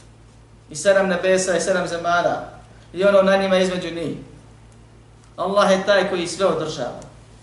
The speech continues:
Da Allah prestane da im daje život i ostale stvari kako ih Allah održava, raspali bi se sami, ne treba ništa. Jer mi se krećemo zato što nas Allah pokreće.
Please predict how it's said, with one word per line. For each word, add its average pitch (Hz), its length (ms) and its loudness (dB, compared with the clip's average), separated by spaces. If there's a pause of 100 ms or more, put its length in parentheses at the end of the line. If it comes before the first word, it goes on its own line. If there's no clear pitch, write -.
(580)
Da 170 180 -6
Allah 196 460 4
prestane 185 460 0
da 165 100 0
im 170 180 -4
daje 180 280 4
život 165 380 -4 (840)
i 165 140 0
ostale 175 480 2
stvari 160 460 2 (600)
kako 160 220 -2
ih 160 140 -2
Allah 170 360 2
održava, 156 680 0 (380)
raspali 151 420 0
bi 131 60 -8
se 131 140 -8
sami, 127 400 -6
ne 127 60 -14
treba 123 240 -10
ništa. 120 220 -14 (1600)
Jer 135 160 -10
mi 170 240 -8
se 147 260 -10
krećemo 151 420 -6
zato 139 200 -8
što 139 120 -14
nas 135 180 -12
Allah 127 260 -6 (180)
pokreće. - 360 -20